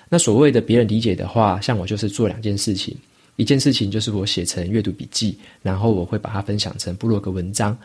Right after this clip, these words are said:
那第二件事情就是我现在在做的，我试着用 podcast，用讲话的方式再去把这些东西说出来。那透过这样的一个过程，我希望说我可以对这个书的内容有完全的理解了，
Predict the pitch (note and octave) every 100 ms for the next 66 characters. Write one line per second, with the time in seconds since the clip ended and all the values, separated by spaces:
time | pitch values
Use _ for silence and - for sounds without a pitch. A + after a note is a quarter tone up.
0 | - - - C#3 C3+ D3+ D3 D3 C3 C#3+
1 | B2 G#2 G#2+ A#2 F2+ G2+ G2+ G2 - C3+
2 | F#2+ - - - - - - E3+ B2+ A#2
3 | A#2+ - B2+ - F#2+ - - - A#2+ G#2+
4 | - B2+ B2 F2+ G#2 G#2+ - G2+ - -
5 | - - B2 F#2+ - G#2 G#2 G2+ - G2+
6 | G2+ - _ - A2+ A2 A2+ G#2 - -
7 | _ - C3 B2 A#2 - - E3 D#3 E3
8 | D3+ A#2+ A#2 A#2+ G#2 C#3+ A2 - F#2+ F#2
9 | - B2 C#3 A#2+ - A2+ G#2 - - G2
10 | - A#2 G#2+ G#2+ F#2+ - A2+ G2+ B2+ A#2+
11 | F#2+ F#2+ F#2 F#2 G#2 G2+ F#2 F#2 G2+ -
12 | G1+ G1+